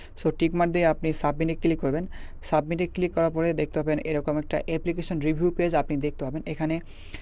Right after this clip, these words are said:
আপনি যা যা ফিল আপ করেছেন সকল কিছু আবার রিভিউ দেখতে পাবেন। So আপনি ভালোভাবে দেখে নেবেন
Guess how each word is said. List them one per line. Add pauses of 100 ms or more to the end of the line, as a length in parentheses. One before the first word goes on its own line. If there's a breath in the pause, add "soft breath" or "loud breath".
(120 loud breath)
আপনি
যা
যা
ফিল
আপ
করেছেন
সকল
কিছু
আবার
রিভিউ
দেখতে
পাবেন। (100)
So
আপনি
ভালোভাবে
দেখে
নেবেন